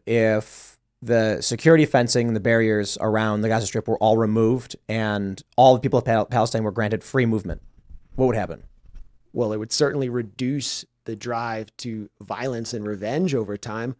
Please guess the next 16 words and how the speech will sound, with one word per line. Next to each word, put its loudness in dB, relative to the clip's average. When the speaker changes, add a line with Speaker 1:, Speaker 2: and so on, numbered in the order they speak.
Speaker 2:
but -6
there 0
would 0
no -2
longer, -2
where, 0
wh-, -12
what -2
would -2
they 2
be -4
within -8
what -8
we -10
call -10
Israel? -12